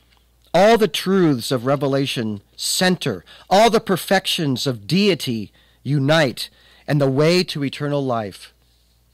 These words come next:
is opened." The cross of Jesus, may it be the emblem of my faith, the subject of my song, the antidote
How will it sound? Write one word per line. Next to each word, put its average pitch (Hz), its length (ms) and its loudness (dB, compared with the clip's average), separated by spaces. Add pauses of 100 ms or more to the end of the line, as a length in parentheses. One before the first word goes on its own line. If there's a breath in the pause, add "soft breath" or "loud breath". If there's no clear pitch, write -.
(340)
is - 260 -14
opened." 85 440 -16 (1300)
The - 60 -14
cross 135 460 -6
of 131 100 -14
Jesus, 104 680 -14 (680)
may 127 220 -4
it 113 320 -10
be 123 460 -4
the 110 280 -12
emblem 165 440 -4
of 185 160 -10
my 175 160 -6
faith, - 580 -10 (1000)
the 113 80 -8
subject 151 520 -4
of 165 140 -8
my 160 160 -4
song, 104 580 -6 (880)
the - 240 -10
antidote 139 720 -6